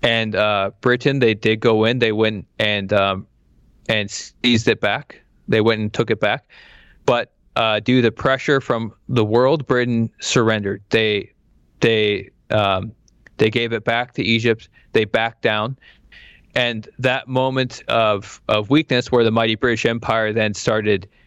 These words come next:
it just gave up one of its most prized possessions, one of its key sea gates.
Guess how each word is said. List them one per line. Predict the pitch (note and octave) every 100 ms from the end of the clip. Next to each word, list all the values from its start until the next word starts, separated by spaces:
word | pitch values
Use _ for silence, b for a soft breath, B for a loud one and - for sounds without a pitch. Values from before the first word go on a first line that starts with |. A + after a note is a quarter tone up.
| b
it | - A2+
just | A#2+ G#2
gave | B2 A#2+
up | A#2+ A#2+ -
one | A#2
of | A2
its | A2 -
most | A#2 A2+ -
prized | A2+ G#2 G#2+ -
possessions, | G#2+ G#2+ A2 - A2+ C3 -
one | - A2+
of | A2
its | G#2+ -
key | - B2 A2+
sea | - C3+
gates. | A2+ G#2 G#2 -